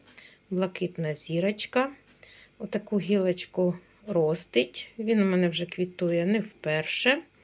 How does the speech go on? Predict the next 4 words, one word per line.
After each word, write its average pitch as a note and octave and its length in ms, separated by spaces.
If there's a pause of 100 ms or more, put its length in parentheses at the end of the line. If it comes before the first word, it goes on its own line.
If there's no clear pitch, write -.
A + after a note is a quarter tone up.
(840)
Трошки G3 360
був, F3+ 320 (280)
поскидав F#3 600
корінчики, A#3+ 880